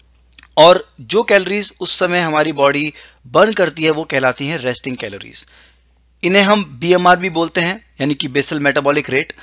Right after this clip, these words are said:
और इसको फाइंड आउट करना बहुत आसान है। एक लिंक मैंने यहाँ दिया हुआ है, इसको यूज़ करके आ-,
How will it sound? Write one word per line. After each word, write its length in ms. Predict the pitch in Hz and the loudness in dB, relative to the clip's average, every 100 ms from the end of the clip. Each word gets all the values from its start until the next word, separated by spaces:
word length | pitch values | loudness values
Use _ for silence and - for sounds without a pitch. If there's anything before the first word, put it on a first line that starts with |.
| - _ _ | -20 _ _
और 300 | 147 151 160 - | 6 8 6 2
इसको 260 | 175 226 | -2 -2
फाइंड 320 | 214 170 170 | 0 0 2
आउट 160 | 185 185 | 2 2
करना 260 | 175 175 175 | -4 -2 -2
बहुत 260 | 139 156 - | -2 -4 -2
आसान 360 | 131 - 156 147 | -2 0 0 0
है। 160 | 165 | -6
एक 340 | 170 147 143 143 | -4 -6 -4 -4
लिंक 440 | 131 123 151 151 | -4 -2 -6 -4
मैंने 200 | 151 151 | -2 0
यहाँ 220 | 147 143 | 0 -2
दिया 200 | 131 147 | -2 0
हुआ 240 | 156 160 156 | 4 4 2
है, 420 | 165 - - - _ | 0 -4 -18 -20 _
इसको 240 | 160 - 175 | -6 -2 -2
यूज़ 240 | 160 160 | -4 -6
करके 280 | - 143 160 | -4 -2 2
आ-, 160 | 156 | 2